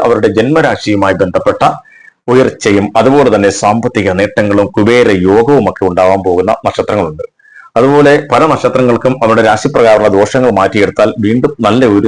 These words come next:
നിലയിലേക്ക് എത്തുവാൻ കഴിയും. മുടങ്ങിക്കിടന്ന പല കാര്യങ്ങളും നടന്നു പോവുകയും ചെയ്യും. അപ്പോൾ ഈ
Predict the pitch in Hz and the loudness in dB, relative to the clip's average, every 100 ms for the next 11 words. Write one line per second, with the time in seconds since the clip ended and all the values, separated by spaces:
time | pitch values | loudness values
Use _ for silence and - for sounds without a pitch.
0 | 98 92 117 127 - 78 107 113 107 101 | -2 0 2 0 0 -2 0 2 2 2
1 | 131 - - - _ 127 156 196 196 127 | 2 -2 -20 -20 _ -2 0 0 0 0
2 | 113 110 - 107 107 98 98 104 107 151 | 2 0 0 0 2 4 2 2 0 0
3 | 254 _ _ _ 113 113 139 175 110 101 | -4 _ _ _ -2 0 0 0 2 2
4 | 101 104 120 - 85 156 _ _ - _ | 2 2 2 0 -2 -8 _ _ -20 _
5 | - 117 120 123 | -2 2 4 4